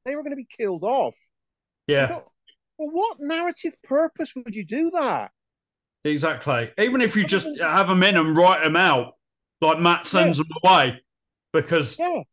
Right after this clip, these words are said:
Speaker 2: all hell's breaking loose, th-, that's fine.
Speaker 1: Yeah.
Speaker 2: But
Speaker 1: And of
Speaker 2: don't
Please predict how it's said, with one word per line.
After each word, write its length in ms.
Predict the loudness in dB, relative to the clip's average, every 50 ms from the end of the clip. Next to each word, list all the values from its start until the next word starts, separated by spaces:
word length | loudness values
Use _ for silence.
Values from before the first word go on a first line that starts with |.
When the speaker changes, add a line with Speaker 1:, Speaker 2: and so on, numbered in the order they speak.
| _ _ -2
Speaker 2:
all 160 | 0 2 2
hell's 280 | 4 4 4 4 2 2
breaking 400 | 0 0 0 0 -2 -4 -6 -6
loose, 260 | -4 -4 -6 -8 -10
th-, 120 | -12 -12 -12 _ _ -4
that's 220 | -2 -2 -4 -4
fine. 400 | -2 0 2 2 2 2 0 -4 -10 _ _ _ _ _ _ _ _ _ _ _ _ _ _ _ _ _ _
Speaker 1:
Yeah. 240 | -8 -6 -6 -6 -8 _ _ _ _ _ _ _ _ -4
Speaker 2:
But 120 | -4 -2 2
Speaker 1:
And 60 | 2
of 20 |
Speaker 2:
don't 80 | 2